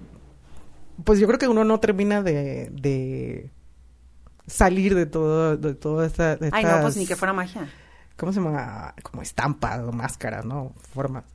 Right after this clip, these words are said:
Speaker 1: Y una cosa que tengo mucho es ser muy apegada a las personas
Speaker 2: Ujú.
Speaker 1: cuando las quiero mucho. <laughs> Y entonces, eh, pues sí fue muy fuerte para mí.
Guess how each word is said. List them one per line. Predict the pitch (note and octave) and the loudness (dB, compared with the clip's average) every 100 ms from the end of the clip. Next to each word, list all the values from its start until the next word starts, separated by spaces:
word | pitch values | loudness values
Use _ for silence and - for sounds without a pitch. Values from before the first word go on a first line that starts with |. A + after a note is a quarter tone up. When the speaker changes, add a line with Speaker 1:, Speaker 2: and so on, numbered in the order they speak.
| - - - - - - - - | -20 -20 -20 -20 -20 -20 -8 6
Speaker 1:
Y | B3 | 8
una | B3+ C4+ C4+ | 10 8 6
cosa | C4+ | 2
que | - | 2
tengo | A#3 G#3+ | 2 4
mucho | G#3+ G3+ G3+ | 2 2 -2
es | |
ser | - E3 | 2 2
muy | D3+ E3 F3 | 4 2 0
apegada | E3+ - D#3 D3+ D3+ D#3 | 0 0 0 0 -2 -4
a | |
las | C#3 | -4
personas | - B2+ B2+ A#2 A#2+ - - _ - | -4 -4 -6 -8 -10 -14 -20 _ -12
Speaker 2:
Ujú. | F#3 D#3 | -12 -6
Speaker 1:
cuando | D#3+ C#3+ B2+ A#2+ A#2 A#2+ - - - | 0 2 2 -4 -6 -8 -10 -16 -14
las | C3 - | -4 -2
quiero | - B2 | -2 -2
mucho. | F3+ - - | -4 -4 -14
<laughs> | - - - - - - - _ - - - - - - - | -20 -20 -20 -20 -20 -20 -20 _ -20 -20 -20 -20 -14 -10 4
Y | A3+ | 6
entonces, | A3 - - - G#3+ A3+ - - - - - | 8 10 8 8 4 2 -8 -16 -16 -14 2
eh, | G3+ G3 F#3 E3+ - - - _ - - - - - | 8 8 8 6 0 -20 -20 _ -20 -20 -20 -20 2
pues | B3+ B3+ | 4 4
sí | - | 0
fue | B3 D4+ | 2 4
muy | F4 | 4
fuerte | F#4 F4 - G#4+ | 4 2 2 -2
para | E4+ A3 | 0 0
mí. | A#3 | 0